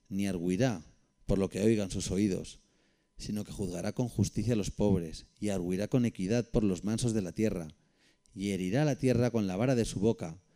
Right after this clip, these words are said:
y con el espíritu de sus labios matará al impío.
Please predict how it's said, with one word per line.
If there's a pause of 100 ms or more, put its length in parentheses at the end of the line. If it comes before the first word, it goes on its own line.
(320)
y
con
el
espíritu
de
sus
labios
matará
al
impío.